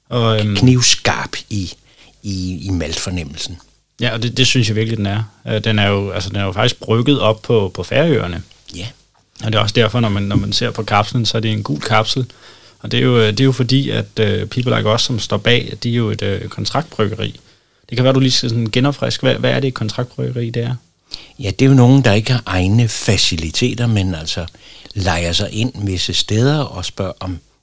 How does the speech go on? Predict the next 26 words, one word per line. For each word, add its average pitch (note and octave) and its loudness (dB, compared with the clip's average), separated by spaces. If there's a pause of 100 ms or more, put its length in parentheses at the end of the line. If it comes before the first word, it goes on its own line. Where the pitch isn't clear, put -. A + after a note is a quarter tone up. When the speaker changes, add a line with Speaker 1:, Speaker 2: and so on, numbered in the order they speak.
Speaker 2:
vi G2 -10
kan E2+ -6
lave F2+ -2 (140)
så - -4
og F#2+ -8
så G#2 -2
mange, E2 -6 (140)
mange F2+ -2
liter F2+ -4
øl. B2+ 0 (460)
Og, F2 -8
øh, D#2 -8 (1080)
for - -4
eksempel G#2 2
People F#2 -2
Like F2 -6
Us F#2+ 0
har F#2+ -4
haft - -8
et F2+ -8
meget E2 -8
kært G#2 -4
og G2 -6
nært F2 -4
samarbejde E2+ -6
med E2 -8